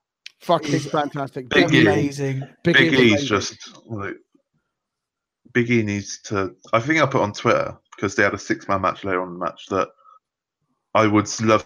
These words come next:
Speaker 3: to see a Big E versus Samoa Joe title match, like, main event title match.
Speaker 1: That'd be incredible. But, but,
Speaker 2: Mm.
Speaker 1: but that means Big E has to be serious. And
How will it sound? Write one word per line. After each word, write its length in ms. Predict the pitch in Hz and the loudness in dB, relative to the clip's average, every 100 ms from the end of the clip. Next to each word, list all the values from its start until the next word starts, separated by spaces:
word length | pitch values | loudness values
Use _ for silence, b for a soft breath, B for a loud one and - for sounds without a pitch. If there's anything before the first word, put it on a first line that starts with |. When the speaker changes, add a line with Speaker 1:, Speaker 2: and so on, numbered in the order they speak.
| - | -6
Speaker 3:
to 80 | 107 | -6
see 220 | - 98 | 0 0
a 60 | |
Big 240 | 95 104 101 | 2 -2 0
E 140 | 95 | -4
versus 380 | 95 95 92 95 | -2 -4 -6 -10
Samoa 420 | - 95 92 92 | -10 -2 0 -2
Joe 420 | 90 95 92 90 - _ | -2 -2 -2 -6 -10 _
title 320 | - 95 90 | -4 -2 -2
match, 380 | 87 80 - - - | -8 -12 -14 -20 -12
like, 100 | - | -10
main 240 | 98 98 95 | -2 -2 0
event 220 | 95 90 | -2 -4
title 280 | - 90 87 | -6 -6 -6
match. 360 | 82 - - - | -8 -10 -14 -6
Speaker 1:
That'd 160 | 190 | -4
be 100 | 156 | -2
incredible. 840 | 147 - - 170 143 123 113 - - - _ _ _ _ _ _ 147 | -4 -4 -2 0 0 -4 -12 -14 -18 -20 _ _ _ _ _ _ 0
But, 180 | 165 147 | 2 4
but, 100 | 190 | 2
Speaker 2:
Mm. 80 | 180 | 4
Speaker 1:
but 80 | |
that 140 | 214 214 | 2 4
means 160 | 190 | 2
Big 180 | - 190 | 4 4
E 120 | 185 | 4
has 160 | 165 156 | 4 2
to 60 | 151 | -4
be 120 | 143 | -8
serious. 1000 | - 175 139 104 101 101 - _ - - _ _ _ - | -2 0 0 -4 -12 -16 -18 _ -20 -20 _ _ _ -4
And 280 | 160 156 | -2 -2